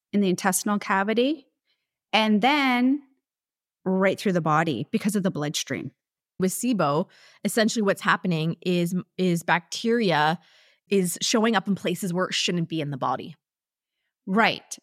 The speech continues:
Speaker 1: So we want bacteria more so in the large intestine and not as many in the small intestine.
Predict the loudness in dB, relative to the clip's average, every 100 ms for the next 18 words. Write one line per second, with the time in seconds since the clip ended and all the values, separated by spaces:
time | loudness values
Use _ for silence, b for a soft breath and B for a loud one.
0 | _ -6 0 2 0 -2 -4 0 2 2
1 | 0 0 -2 -2 -6 -10 -16 _ _ _
2 | _ _ _ _ _ _ -2 0 -2 -6
3 | -2 0 0 0 0 0 -4 b b b
4 | b _ 0 0 0 0 0 0 -2 0
5 | -2 -2 -4 -6 b b _ _ _ -2
6 | 0 2 2 0 -2 -4 -4 -2 -2 -4
7 | _ _ _ _ _ _ 0 2 4 4
8 | 4 4 2 0 -2 0 0 0 0 0
9 | 0 0 0 0 0 -4 -6 -6 -8 -12